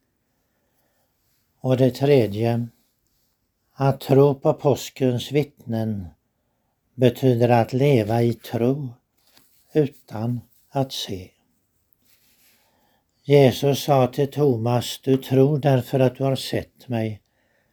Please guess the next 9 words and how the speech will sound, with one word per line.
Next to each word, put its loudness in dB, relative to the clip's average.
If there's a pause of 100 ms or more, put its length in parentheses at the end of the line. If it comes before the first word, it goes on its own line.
(200)
Saliga 2
de 4
som -4
inte -2
har 0
sett, -14 (380)
men -4
ändå 0 (260)
tror." -6